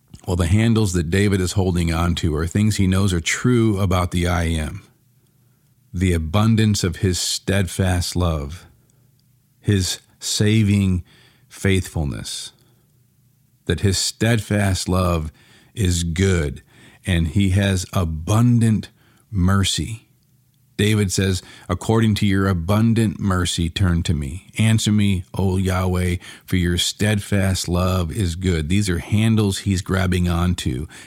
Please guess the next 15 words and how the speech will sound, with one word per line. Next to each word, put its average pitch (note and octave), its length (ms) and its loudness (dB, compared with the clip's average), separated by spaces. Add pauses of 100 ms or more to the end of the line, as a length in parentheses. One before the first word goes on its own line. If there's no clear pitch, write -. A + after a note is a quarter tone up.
(100)
as D2+ 160 -4
he F2+ 120 2
looks F#2+ 340 -2
vertically F2 880 -2 (320)
in E2 160 0
these F2 300 2
horizontal F#2 1040 0 (400)
floodwaters. D#2 800 -4 (480)
Verse E2+ 280 0
eighteen, F2 420 0
"Draw F#2 320 0
near G2 680 2 (300)
to G2+ 100 0
my F2+ 220 0
soul." - 560 -4